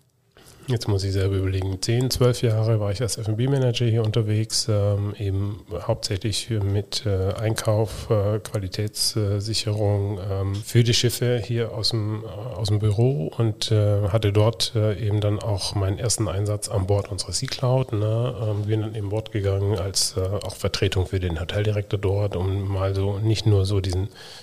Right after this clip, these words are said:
diesen Besuch an Bord zu haben, sondern richtig mitzuarbeiten. Das ist, äh, viel, viel wertvoller als einfach nur mal zwei Tage eine Momentaufnahme zu haben und, ähm, bin dann, ähm,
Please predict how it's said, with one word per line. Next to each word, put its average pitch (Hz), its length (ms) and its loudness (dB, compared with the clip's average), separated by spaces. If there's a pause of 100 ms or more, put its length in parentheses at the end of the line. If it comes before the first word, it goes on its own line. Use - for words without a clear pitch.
(120)
diesen - 160 -6
Besuch 92 380 2
an 117 80 2
Bord 120 180 2
zu 110 140 2
haben, 110 160 2
sondern 95 240 4
richtig 101 300 0
mitzuarbeiten. 101 800 2
Das 107 160 -2
ist, - 280 -2
äh, 87 160 -2
viel, 117 180 2
viel 101 140 0
wertvoller 110 520 -4
als 92 160 -10
einfach 90 240 -6
nur 98 300 -4 (100)
mal 95 160 -2
zwei - 180 -2
Tage 101 240 2
eine 95 120 2
Momentaufnahme 104 680 0
zu 92 180 -4
haben 110 320 0
und, 104 240 -8 (960)
ähm, 101 880 4 (840)
bin 101 180 -2
dann, 95 420 -2
ähm, 95 520 -4